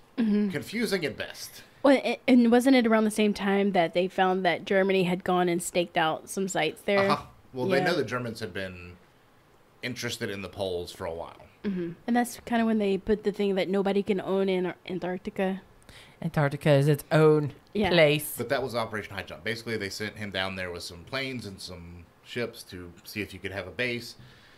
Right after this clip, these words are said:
Speaker 2: He said there are some places where you could potentially build a base. They tried it and decided, "Oh, yeah, it fucking sucks down here. Never mind." <laughs> Byrd still comes out and says, "We have to worry about the poles,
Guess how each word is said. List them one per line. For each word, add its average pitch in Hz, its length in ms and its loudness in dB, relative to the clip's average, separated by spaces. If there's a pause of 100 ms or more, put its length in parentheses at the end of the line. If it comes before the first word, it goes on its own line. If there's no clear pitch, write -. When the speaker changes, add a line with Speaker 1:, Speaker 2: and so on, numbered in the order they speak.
(140)
Speaker 2:
He 117 100 -12
said 107 180 -8
there 98 120 -6
are 101 100 -6
some 95 180 -10
places 107 340 -8
where 95 140 -10
you 95 140 -10
could 104 180 -6
potentially 101 360 -8
build 143 220 0
a 135 40 -2
base. 127 320 -4
They 87 100 -6
tried 123 320 2
it 110 100 -2
and 98 80 -10
decided, 101 360 -4
"Oh, 127 80 -2
yeah, 147 280 0
it 110 160 -6 (180)
fucking 127 320 -4
sucks 156 380 -6
down 92 220 -4
here. 95 180 -4
Never 98 320 -4
mind." 80 420 -10 (120)
<laughs> - 140 -18
Byrd 120 260 -6
still 110 180 -8
comes 95 200 -12
out 87 120 -8
and 90 100 -18
says, 92 240 -14
"We 95 100 -12
have 113 260 2
to 107 80 -8
worry 110 220 2
about 90 200 -6
the 123 60 -8
poles, - 640 -8